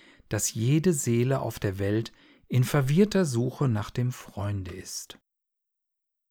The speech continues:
Sie suchen keine Antworten auf ihre individuellen, persönlichen und besonderen Fragen, auch wenn sie das meinen. Sie wünschen sich nur eines,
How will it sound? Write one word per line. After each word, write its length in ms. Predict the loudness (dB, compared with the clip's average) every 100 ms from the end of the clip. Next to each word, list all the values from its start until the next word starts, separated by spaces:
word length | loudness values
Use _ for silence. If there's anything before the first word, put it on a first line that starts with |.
| _ _ _ _ _ _ _ _ _ _ _ _ -4
Sie 140 | 2
suchen 320 | 8 8 8 6
keine 300 | 6 4 4
Antworten 520 | 0 2 0 0 -2
auf 160 | -4
ihre 240 | -2 -2 0
individuellen, 880 | 0 2 0 2 4 6 4 4 2
persönlichen 800 | 0 2 6 6 4 0 -4
und 180 | -2 -2
besonderen 560 | 0 4 4 4 2 -2
Fragen, 480 | -2 -4 -2 -4 -8 -14 -20 0
auch 240 | 2 4
wenn 120 | 2 2
sie 140 | 2
das 200 | 0 0
meinen. 520 | 2 2 0 -2 -8 _ _ _ _ _
Sie 220 | -2 2
wünschen 380 | 6 6 4 0
sich 300 | 0 -4 -4
nur 400 | 0 2 0 -2
eines, 600 | -4 -4 -6 -8 -12 -16